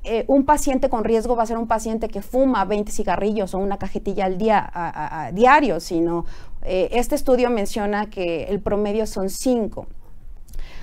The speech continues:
Fumar en el día de la extracción, este artículo es bien interesante porque este no habla de la cantidad directamente de cuánto fuma el paciente.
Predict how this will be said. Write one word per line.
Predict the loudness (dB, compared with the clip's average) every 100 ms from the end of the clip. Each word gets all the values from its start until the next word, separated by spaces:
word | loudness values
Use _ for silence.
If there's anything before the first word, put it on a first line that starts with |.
| -2
Fumar | 4 8 10
en | 10 8
el | 6
día | 6 6 8
de |
la | 6
extracción, | 2 0 0 0 0 0 2
este | 0 4
artículo | 2 2 2 0
es | 0
bien | 2 4
interesante | 4 2 -2 0 0 0 0 -2
porque | -2 0 2
este | 2 2 4
no | 6 6
habla | 6 6 6 6
de | 6 2
la | 2
cantidad | 0 0 0 0 -2 -2 2 4 4
directamente | 4 0 0 -2 -2 -2 -2 -2 -2 -2
de | -2
cuánto | 0 -2 -2
fuma | -4 -2 -2 -2
el |
paciente. | -4 -4 -4 -4 -6 -6